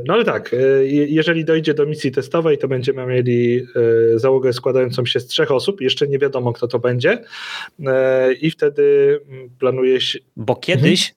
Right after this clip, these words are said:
Speaker 2: bo kiedyś było wiadomo, kto miał teoretycznie lecieć właśnie tym Starlinerem, ale przez te opóźnienia to po prostu poprze-, e, znaczy, wydaje mi się, że nawet chyba byli niektórzy astronauci, którzy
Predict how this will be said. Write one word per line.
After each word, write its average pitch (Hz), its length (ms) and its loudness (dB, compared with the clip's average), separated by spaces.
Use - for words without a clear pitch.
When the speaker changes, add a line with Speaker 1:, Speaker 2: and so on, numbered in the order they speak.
Speaker 2:
bo 117 220 -4
kiedyś 151 500 -4
było 214 220 -2
wiadomo, 127 380 0
kto - 180 -2
miał 117 180 0
teoretycznie 117 520 -4
lecieć 117 320 -2
właśnie 120 280 -4
tym 117 160 -6
Starlinerem, 120 680 -2
ale 127 160 -2
przez - 180 -6
te - 120 -2
opóźnienia 139 640 0
to 139 140 -6
po 143 100 -4
prostu 139 380 -6
poprze-, 151 720 -2
e, 143 180 -2
znaczy, 156 260 -2
wydaje 196 200 0
mi 226 60 -8
się, 214 100 -6
że 185 80 -6
nawet 190 200 -4
chyba 196 220 -2
byli 190 340 -2
niektórzy 202 380 -4
astronauci, 160 720 -2
którzy 135 680 0